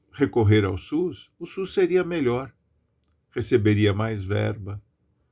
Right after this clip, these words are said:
Então, eu acho um absurdo o cidadão, o trabalhador,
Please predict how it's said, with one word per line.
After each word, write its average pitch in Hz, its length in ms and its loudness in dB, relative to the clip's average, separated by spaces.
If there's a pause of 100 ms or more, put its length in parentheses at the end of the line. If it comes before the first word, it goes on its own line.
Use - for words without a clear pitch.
(800)
Então, 208 400 -4 (100)
eu 127 220 2
acho 139 400 -4 (320)
um 127 140 -6
absurdo 139 920 -2 (360)
o 117 60 -18
cidadão, 107 800 -2
o 117 80 -12
trabalhador, 107 840 0